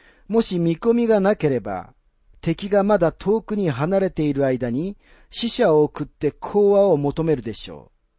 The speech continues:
う。そういうわけで、あなた方は誰でも、自分の財産全部を捨てないでは、私の弟子になることはできません。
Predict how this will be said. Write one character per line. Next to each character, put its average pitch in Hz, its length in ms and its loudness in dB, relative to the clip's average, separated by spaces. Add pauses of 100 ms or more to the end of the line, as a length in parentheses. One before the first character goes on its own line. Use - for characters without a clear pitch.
(1040)
う。 - 20 -20
そ 180 120 -2
う 175 60 2
い 160 60 0
う 160 40 2
わ 156 100 2
け 139 120 -6
で、 160 320 -2 (280)
あ 165 100 -6
な 175 120 -2
た 160 100 -2
方 143 240 -4
は 139 140 -2
誰 196 280 2
で 135 120 -4
も、 95 300 -10 (360)
自 139 180 -8
分 196 220 -4
の 190 140 0
財 190 220 2
産 143 360 -4
全 226 260 0
部 156 140 0
を 135 100 0
捨 - 100 -18
て 156 120 -4
な 151 140 -2
い 113 60 -6
で 104 80 -10
は、 95 300 -10 (280)
私 151 460 -4
の 180 80 -2
弟 147 200 -2
子 185 180 -8
に 185 120 -4
な 151 120 0
る 147 120 -4
こ 139 140 -10
と 143 120 -8
は 175 100 2
で 127 140 -6
き - 100 -12
ま 107 80 -10
せ 85 160 -20
ん。 69 100 -20